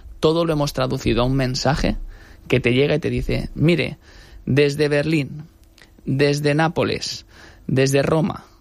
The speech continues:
y desde Londres comienzan a buscarle los turistas para viajar en junio.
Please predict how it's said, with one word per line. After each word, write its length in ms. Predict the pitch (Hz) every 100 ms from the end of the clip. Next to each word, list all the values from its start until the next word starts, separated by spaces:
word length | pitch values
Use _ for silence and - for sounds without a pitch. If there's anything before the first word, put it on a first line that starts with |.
| _ _ - - -
y 180 | 139
desde 640 | 135 135 139 135 139 135 135
Londres 640 | 143 180 202 220 233 - -
comienzan 480 | - 147 156 175 175
a 80 | 160
buscarle 640 | 147 147 - 170 185 -
los 180 | - 147
turistas 520 | - 147 185 - 202 -
para 280 | - 131
viajar 440 | 131 131 - 180 - -
en 100 | 139
junio. 400 | - 143 69